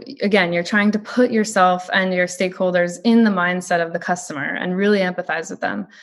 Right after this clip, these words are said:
So first, think about, who are your customers? Are there multiple kinds of customers you have? What do they need to do? What are they currently saying?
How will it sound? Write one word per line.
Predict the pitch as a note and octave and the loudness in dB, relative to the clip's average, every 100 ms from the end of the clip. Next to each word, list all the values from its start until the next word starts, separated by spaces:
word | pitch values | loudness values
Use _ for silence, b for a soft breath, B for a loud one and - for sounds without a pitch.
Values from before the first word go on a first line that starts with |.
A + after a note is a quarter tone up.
| b | b
So | - A3+ | -2 0
first, | A3 C4 C#4 C#4 | 2 4 2 2
think | A#3+ A3 | 0 0
about, | G3+ F#3+ G#3+ | 2 2 0
who | - C#4 C4 | 2 4 6
are | C4+ | 4
your | G3+ F3 | 2 0
customers? | - - - - G#3+ - - | -6 -8 -8 -8 -8 -12 -2
Are | F#3 | 2
there | F#3 | 2
multiple | F3+ F3 F3+ F#3+ F3+ | 2 -4 -6 -6 -4
kinds | F3+ F3+ A3+ C4 C#4 | -2 2 2 2 0
of | C4+ | -2
customers | C#4+ C#4 C#4 C#4+ C#4 | -2 0 2 2 2
you | |
have? | C#4 D#4 E4+ - _ b b b b | -2 -4 -8 -14 _ b b b b
What | A#3+ | 4
do | D4 | 6
they | D4 | 6
need | C#4 C4 B3+ | 6 6 4
to | |
do? | F#3+ F3+ E3+ - F#3+ _ _ _ _ | -4 -4 -6 -8 -14 _ _ _ _
What | - G3+ | -2 2
are | A#3+ | 4
they | A3+ | 4
currently | G#3+ G3 F#3 F#3 | 2 0 -2 -4
saying? | F#3 B3+ A#3+ - G#3 | -2 -2 -2 -4 -10